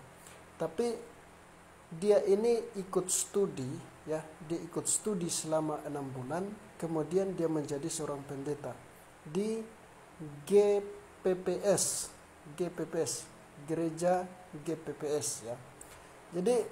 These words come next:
<clears throat> ketika dia melayani di Kepulauan Sumbawa, ya, jadi Ibu Grace dan Pak David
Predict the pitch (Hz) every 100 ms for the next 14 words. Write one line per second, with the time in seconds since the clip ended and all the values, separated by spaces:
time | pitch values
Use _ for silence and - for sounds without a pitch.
0 | - 226 214 156 - - - - - -
1 | - - - 185 247 220 170 214 196 180
2 | 170 175 175 180 170 143 135 131 - -
3 | - - - - - - - - - -
4 | 208 202 190 170 165 151 139 147 139 151
5 | 131 110 - - - 113 147 147 156 143
6 | 135 - 151 139 139 139 147 190 196 -
7 | 143 143 135 127 120 120 - - - -
8 | - - - - - 165 160 151 180